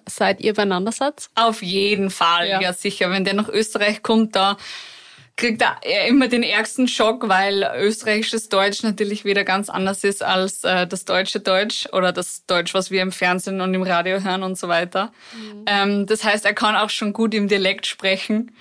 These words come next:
Speaker 2: Und das ist,
Speaker 1: <laughs>
Speaker 2: es ist ultra witzig.
Speaker 1: Ja.
Speaker 2: Also ich genieße das eigentlich voll. Und ich finde, das ist so die Bereicherung. Und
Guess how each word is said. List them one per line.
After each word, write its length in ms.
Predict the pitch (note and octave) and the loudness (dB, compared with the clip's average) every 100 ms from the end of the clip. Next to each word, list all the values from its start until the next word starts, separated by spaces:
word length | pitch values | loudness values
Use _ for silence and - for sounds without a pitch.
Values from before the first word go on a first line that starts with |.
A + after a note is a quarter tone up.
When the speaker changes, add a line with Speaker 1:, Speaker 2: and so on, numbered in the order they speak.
| - - E4 G#3+ | -8 -4 -2 0
Speaker 2:
Und 160 | G#3 A3 | 2 2
das 160 | B3 C4+ | 2 0
ist, 320 | C#4 F4 - | -2 -4 -6
Speaker 1:
<laughs> 60 | - | 0
Speaker 2:
es 200 | A#3 B3 | 0 0
ist 240 | C#4+ - - | -2 -4 0
ultra 420 | C4 C4+ - G#3 | 2 2 2 2
witzig. 400 | A3+ A3+ G3+ F#3 | 0 0 -2 0
Speaker 1:
Ja. 60 | - | 0
Speaker 2:
Also 300 | F#3+ G3 G3+ | 0 2 0
ich 220 | A3 - | 0 -2
genieße 360 | A#3 A3+ B3 B3 | 2 4 4 2
das 160 | A#3+ | 0
eigentlich 340 | - G3+ G#3 G#3+ | 2 2 0 -2
voll. 300 | - G3 F#3 | 2 2 4
Und 80 | G#3+ | 2
ich 120 | A3+ | 2
finde, 240 | B3 A3+ | 2 2
das 100 | B3 | 0
ist 220 | B3 B3 - | 0 -2 -2
so 120 | C4 | 0
die 120 | B3 | 2
Bereicherung. 840 | A3+ G#3 F#3 A3+ A#3+ F3+ F#3+ G3+ | 2 4 2 2 -2 0 0 0
Und 220 | F#3 G3 | 0 -2